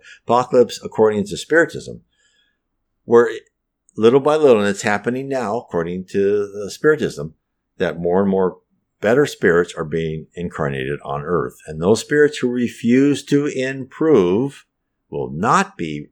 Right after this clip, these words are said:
incarnated again on Earth. Maybe someone will give them another second or third chance. But those, they will be sent to other planets, other planets in a lower level of a planet of atonement, or maybe even a higher level of a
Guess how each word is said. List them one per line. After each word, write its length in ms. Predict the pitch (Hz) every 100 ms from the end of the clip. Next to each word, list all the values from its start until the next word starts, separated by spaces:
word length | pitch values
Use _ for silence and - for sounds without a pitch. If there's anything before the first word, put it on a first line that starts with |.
| _
incarnated 680 | 80 76 73 73 69 69 64 -
again 360 | 65 69 67 67
on 200 | 71 69
Earth. 460 | 60 69 101 - -
Maybe 240 | 107 160 202
someone 300 | 151 135 117
will 80 |
give 200 | 98 101
them 200 | 92 85 _ _ _ _
another 260 | 92 85 82
second 440 | 76 73 73 73 -
or 80 | -
third 240 | 65 53
chance. 460 | - 127 107 - - _ _ _ _ _ _ _ -
But 160 | -
those, 300 | 87 110 113 - _ -
they 160 | 98
will 140 | 120 120
be 120 | 127
sent 380 | - 101 101 -
to 120 | - -
other 440 | 95 101 101 101 _ _
planets, 500 | 104 101 76 - -
other 260 | 82 85 82
planets 580 | - 104 104 107 - _ _ -
in 160 | 87
a 80 | 78
lower 400 | 71 92 104 113
level 420 | 95 78 80 80 78
of 160 | 76
a 80 | 73
planet 320 | - 80 73
of 120 | 69 58
atonement, 580 | 60 - 117 147 165 -
or 80 | 113
maybe 320 | 127 139 139
even 380 | 135 120 113 110
a 100 | 98
higher 240 | 101 101
level 420 | 95 92 90 90 -
of 120 | 82
a 160 | 85